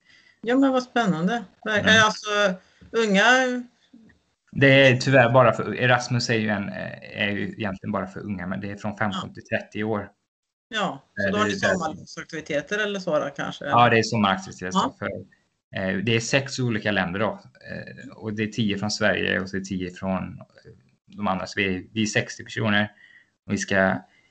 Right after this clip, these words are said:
Speaker 2: ut och vi ska känna den här, eh, kulturskillnaden då och, och, och prata om att även vart vi kommer ifrån och vilket kön och vad vi är, så har vi ändå, vi är människor och vi har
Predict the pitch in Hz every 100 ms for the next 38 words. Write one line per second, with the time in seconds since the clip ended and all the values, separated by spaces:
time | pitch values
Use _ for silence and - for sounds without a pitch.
0 | _ _ - 104 - 98 95 101 - 113
1 | 98 98 107 98 90 85 87 87 87 87
2 | 104 98 107 92 90 82 82 87 90 95
3 | 82 - - 92 90 - 85 90 90 90
4 | 90 - 117 98 - 95 117 123 123 -
5 | 104 95 - - 117 104 104 104 101 101
6 | 117 107 95 95 107 101 101 95 95 -
7 | 104 95 95 92 - 98 95 90 87 -
8 | 92 98 95 82 95 101 92 92 95 107
9 | 104 98 92 - 98 98 95 95 92 92
10 | 92